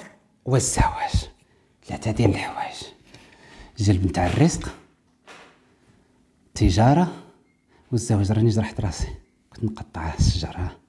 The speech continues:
عينتوني. <laughs> كركو دايرين؟ كي دايره الاحوال؟ كي دايره البلاد؟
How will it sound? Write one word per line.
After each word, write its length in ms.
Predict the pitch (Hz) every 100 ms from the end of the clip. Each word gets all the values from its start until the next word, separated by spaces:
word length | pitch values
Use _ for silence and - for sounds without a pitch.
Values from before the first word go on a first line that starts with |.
| _ _ _ -
عينتوني. 760 | 85 95 98 85 - 90 - - _ _ -
<laughs> 40 | - - - - - 185 180 180 - - 139 - 127 - 165 240 214 - - - 247 247 - - 220 226 190 -
كركو 200 | 135 123
دايرين؟ 360 | 120 117 127 120
كي 100 | 107
دايره 180 | 113
الاحوال؟ 600 | 110 - - 104 135 127 - - _ _ _ _ - _ _
كي 100 | 110
دايره 260 | 107 113 113
البلاد؟ 460 | 98 92 123 123